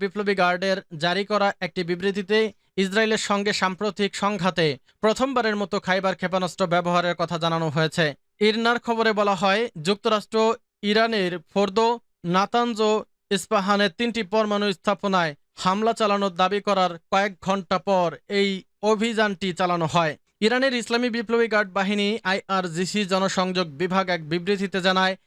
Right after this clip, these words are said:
এই প্রতিশোধমূলক অপারেশনের এই ধাপে খাইবার শোকান ক্ষেপণাস্ত্র প্রথম ব্যবহার করা হয়েছে, যা সফলভাবে লক্ষ্যবস্তুতে আঘাত হানে এবং লণ্ডভণ্ড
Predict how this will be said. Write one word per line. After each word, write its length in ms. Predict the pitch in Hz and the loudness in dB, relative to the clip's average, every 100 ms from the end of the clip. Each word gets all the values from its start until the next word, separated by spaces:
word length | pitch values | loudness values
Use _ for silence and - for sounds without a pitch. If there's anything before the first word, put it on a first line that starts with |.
| _ | _
এই 140 | 185 190 - | 0 0 0
প্রতিশোধমূলক 680 | 202 240 226 220 220 220 220 - 196 | -4 -2 -2 -2 0 2 0 -2 -4
অপারেশনের 600 | - 208 202 202 202 202 | 0 0 0 0 2 0
এই 160 | 208 208 | 0 -2
ধাপে 340 | 175 180 175 180 160 - | 0 -2 0 0 -2 -4
খাইবার 380 | 175 185 196 185 - | -2 0 0 -2 -4
শোকান 320 | 190 196 185 170 | -2 0 -2 -4
ক্ষেপণাস্ত্র 560 | - 180 190 185 - 180 165 | -6 -4 -2 -4 -2 -4 -2
প্রথম 280 | 214 214 226 220 185 | -2 0 0 0 0
ব্যবহার 340 | 190 170 196 | -2 0 -2
করা 220 | 185 175 | 0 0
হয়েছে, 360 | 160 165 - 170 151 _ _ 139 | 0 -2 0 0 -2 _ _ -2
যা 100 | 170 175 160 | 0 0 -2
সফলভাবে 640 | - 190 - 220 190 190 196 170 | -2 -2 -2 -4 0 0 0 0
লক্ষ্যবস্তুতে 840 | 170 185 - 202 185 - 185 170 185 - 165 | -2 -4 -4 -4 -4 -8 -8 -4 -6 -2 -2
আঘাত 320 | 160 175 170 - | 0 -2 -4 -2
হানে 240 | 165 165 139 - _ | 0 0 -2 -8 _
এবং 220 | 180 180 180 156 147 | -2 0 0 -2 -2
লণ্ডভণ্ড 680 | 214 226 226 175 208 208 | -2 0 -2 0 0 0